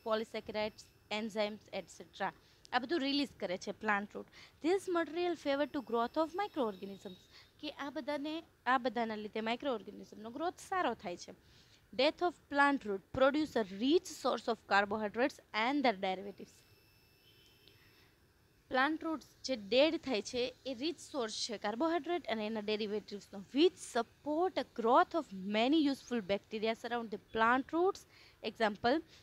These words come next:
nitrogen fixing bacteria, sulfur oxidizing bacteria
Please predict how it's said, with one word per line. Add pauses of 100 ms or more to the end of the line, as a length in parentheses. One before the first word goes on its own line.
(120)
nitrogen
fixing
bacteria,
sulfur
oxidizing (120)
bacteria